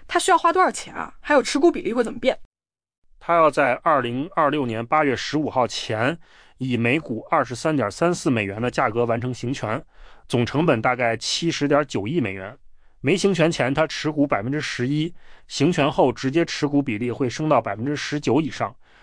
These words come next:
Speaker 2: 这些股票二零二八年初就能解除限售了。
Speaker 1: 现在特斯拉股价是多少？要是他行权再卖掉的话，能赚多少？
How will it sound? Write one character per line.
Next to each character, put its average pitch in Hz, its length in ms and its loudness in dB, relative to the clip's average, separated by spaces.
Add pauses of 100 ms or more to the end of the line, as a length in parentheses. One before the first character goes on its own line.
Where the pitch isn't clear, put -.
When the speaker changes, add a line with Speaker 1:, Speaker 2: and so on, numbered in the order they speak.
(100)
Speaker 2:
这 180 160 4
些 170 120 4
股 - 140 0
票 131 160 2
二 156 240 2
零 123 160 -2
二 147 140 0
八 151 100 2
年 135 180 0
初 170 300 -2
就 147 120 -2
能 107 180 -4
解 107 160 -6
除 113 140 -14
限 110 180 -8
售 107 160 -6
了。 95 160 -14 (800)
Speaker 1:
现 359 180 0
在 339 140 4
特 302 120 -4
斯 277 100 -6
拉 294 120 4
股 208 140 -6
价 208 140 -2
是 214 100 -12
多 202 120 -10
少？ - 280 -16 (380)
要 - 80 2
是 208 60 2
他 330 120 2
行 240 240 -2
权 214 180 -2
再 247 140 0
卖 262 220 2
掉 190 160 -4
的 185 80 -12
话， 180 340 -6 (140)
能 202 160 -8
赚 226 180 -4
多 120 100 -12
少？ - 160 -16